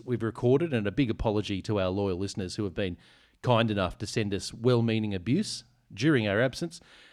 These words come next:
Uh, the truth is, and we'll have to come clean about this, uh, Xander and I have actually been on a sabbatical in Tibet,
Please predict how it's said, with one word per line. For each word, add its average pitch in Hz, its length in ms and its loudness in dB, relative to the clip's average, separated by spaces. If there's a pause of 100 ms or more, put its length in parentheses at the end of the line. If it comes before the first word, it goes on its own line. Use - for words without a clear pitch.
(260)
Uh, 107 300 0
the 127 60 -4
truth 190 360 4
is, 135 460 2
and 113 100 -2
we'll 123 80 2
have 156 140 2
to 123 80 -2
come 104 240 0
clean 113 260 0
about 98 300 -2
this, 110 300 -6
uh, 101 280 0
Xander 117 380 0
and 104 120 0
I 104 160 0
have 95 100 -2
actually - 260 -4
been 104 240 -2
on 98 120 -2
a 92 160 -4
sabbatical 113 800 -2
in 104 180 -6
Tibet, 113 460 -2